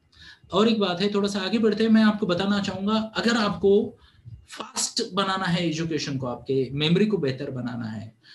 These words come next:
study को easier, faster, better बनाना है, तो आपको क्या करना पड़ेगा? आपको एक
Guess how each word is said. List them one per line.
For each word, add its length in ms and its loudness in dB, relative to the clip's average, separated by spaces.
study 340 0
को 140 4
easier, 380 2
faster, 360 -4
better 260 -6
बनाना 340 -8
है, 140 -6
तो 60 -8
आपको 240 -10
क्या 180 -12
करना 280 -6
पड़ेगा? 380 -10
आपको 540 0
एक 320 -2